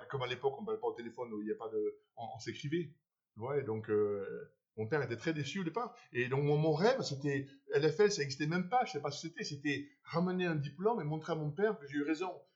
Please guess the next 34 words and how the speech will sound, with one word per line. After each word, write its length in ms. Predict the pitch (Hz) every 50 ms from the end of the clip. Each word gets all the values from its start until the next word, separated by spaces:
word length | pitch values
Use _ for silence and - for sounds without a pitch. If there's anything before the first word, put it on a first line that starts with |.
| _ _
Que 80 | - 127
finalement, 440 | - 151 147 143 143 165 180 175 151
je, 100 | 143 143 131 - - - _ _ _
eh 40 | -
ben, 100 | 123 131
tu 100 | - -
vois, 80 | 160 160
ça, 140 | - 147 139
ça, 120 | - 147 143 -
ça 120 | - - 139
m'a 80 | 139 139
servi 240 | - 165 160 165 160
à 40 |
quelque 180 | 147 - 160 -
chose 220 | - 190 180 156
de 60 | 139 143
rester 200 | 139 131 - 135
en 60 | 131
Amérique. 400 | 123 123 120 123 120 110 - 117
Même 340 | 113 110 113 127 139 143 135
si 120 | - -
j'avais 200 | - 135 127 120
pas 100 | - 180 -
fait 80 | 135
la 60 | 127 117
carrière 240 | 127 120 123 120
de 60 | 117 117
rugby 460 | 117 120 120 123 135 143 139 139 - _ _ _
qu'il 120 | _ 117 117
aurait 100 | 110 120
voulu 160 | 120 127 131
que 60 | 113
je 60 | 120 117
fasse, 360 | - 151 175 202 202 -